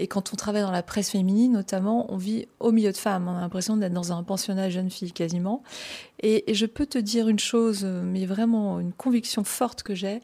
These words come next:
c'est que j'adore la mixité. Et que la mixité, c'est, euh, la voie royale de la performance dans une entreprise. Donc il faut tout faire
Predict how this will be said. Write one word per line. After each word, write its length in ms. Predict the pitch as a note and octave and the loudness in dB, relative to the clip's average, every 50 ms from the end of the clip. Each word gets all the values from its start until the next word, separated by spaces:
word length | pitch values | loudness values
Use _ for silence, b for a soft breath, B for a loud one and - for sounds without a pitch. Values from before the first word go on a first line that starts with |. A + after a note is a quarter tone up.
| B B B B B B B | B B B B B B B
c'est 180 | B - - G3+ | B -8 -8 -6
que 140 | - - G3+ | -2 -2 -2
j'adore 320 | F#3+ G3+ F#3+ F3 G3+ G3+ | 0 0 0 0 0 -2
la 100 | G3+ G3 | 0 0
mixité. 540 | F#3+ F#3 F#3 - - - E3+ - - E3+ - _ _ _ _ _ _ _ B B B B B B B B | -2 -2 -4 -4 -6 -8 -8 -10 -14 -18 -18 _ _ _ _ _ _ _ B B B B B B B B
Et 100 | G3 G3 | -8 -4
que 120 | - A3+ | 0 2
la 140 | G#3+ G#3 G#3 | 2 4 4
mixité, 760 | G#3+ A3+ A3 - - - G3+ - - A#3 A3+ A#3 A#3 A#3+ A#3+ | 4 2 2 2 -2 -4 -4 -4 -2 0 2 4 4 4 2
c'est, 440 | A3+ - - - A3 G#3 G3+ G3+ G3 | 2 0 0 0 2 2 2 2 2
euh, 340 | F#3 F3+ F3+ F3 F3 F3+ F3+ | 0 -2 -4 -4 -2 -2 -2
la 140 | F3+ F#3 F#3 | -2 -2 -2
voie 180 | F3+ G3+ G#3 | 0 0 -2
royale 600 | G3 F#3 G3 G3+ G3+ F#3+ G3 G3 G3 G3+ G#3 G#3 - | 0 0 0 0 0 0 0 -2 -2 -2 -2 -4 -6
de 140 | F#3 F3+ F#3+ | -8 -8 -6
la 100 | F#3 E3+ | -6 -6
performance 560 | - - F#3 - - G3 F#3 F3+ F3+ F#3 F#3 | -6 -8 -8 -8 -6 -6 -4 -4 -4 -6 -6
dans 100 | F#3 F3+ | -8 -8
une 200 | E3+ - F3 E3+ | -8 -6 -6 -6
entreprise. 580 | F3 - - - F#3 - - - E3+ F3+ - - B B B B B B B B B B | -8 -8 -10 -12 -12 -12 -12 -12 -12 -12 -14 -20 B B B B B B B B B B
Donc 220 | G3+ G3+ - - | -4 -2 -2 -4
il 60 | G#3 | -4
faut 160 | - - A#3 | -2 -2 -2
tout 160 | G#3+ - C4 A#3+ | 0 0 0 0
faire 400 | - - G#3+ G#3+ A#3 A#3 - | 4 4 6 6 4 2 -2